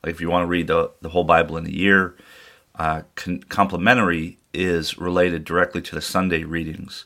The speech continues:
And those were dropped because in Advent, the prescribed readings are much more, I don't know, important, or, you know, they, they don't do, uh, complementary or, um, continuous anymore.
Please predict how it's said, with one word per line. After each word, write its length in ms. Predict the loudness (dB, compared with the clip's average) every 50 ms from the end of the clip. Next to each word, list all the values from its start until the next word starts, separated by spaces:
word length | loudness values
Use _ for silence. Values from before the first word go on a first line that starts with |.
| _ _ _ _ _ _ _ -20 _ _ _ _ _ _
And 100 | -2 0
those 140 | 2 2 2
were 80 | 0 0
dropped 400 | 4 6 8 8 6 4 0 -6
because 280 | -8 -6 -4 -4 -4
in 140 | -4 -4 -2
Advent, 760 | 2 4 4 4 4 2 2 0 0 0 -2 -6 -10 -14 -18 -20 _ _
the 120 | -14 -14 -12
prescribed 640 | -10 -10 -10 -4 0 4 4 4 4 2 0 -6 -14 -8
readings 540 | -4 -2 0 0 0 0 -2 -4 -6 -6 -6
are 40 |
much 320 | -4 -4 -4 -6 -6 -8 -8
more, 500 | -6 -4 -4 -4 -4 -4 -6 -8 -12 -16 _ _ _ _ _
I 60 | -10 -10
don't 100 | -10 -10
know, 140 | -14 -14 -14 -14
important, 640 | -14 -12 -4 -2 -2 -2 -2 -4 -10 -14 -16 -18 -20 _ -10
or, 340 | -8 -6 -6 -6 -6 -8 -12 _ _ _ -20 -20 -20 -20 -20 -20 _ _
you 100 | -6 -4
know, 20 | -2
they, 160 | -2 -2 -2
they 240 | -4 -4 -2 2 4
don't 320 | 6 4 4 2 -2 -2
do, 460 | 2 2 4 4 2 0 -2 -6 -10 -16 _ _ _ _ _ _ _ _ -8
uh, 400 | -6 -6 -6 -6 -6 -8 -10 -12 -16 _ _ _ -4
complementary 840 | -2 -2 -2 0 -2 -2 -2 -2 -2 -4 -4 -6 -6 -8 -12 -14 _ _
or, 500 | -6 -4 -2 0 -2 -2 -4 -8 -12 _ _ _ _ _ _ _ -10
um, 340 | -10 -8 -10 -12 -14 -16 -14 -12
continuous 500 | -10 -8 -4 -2 0 0 0 -2 -4 -8
anymore. 400 | -10 -8 -8 -8 -8 -8 -10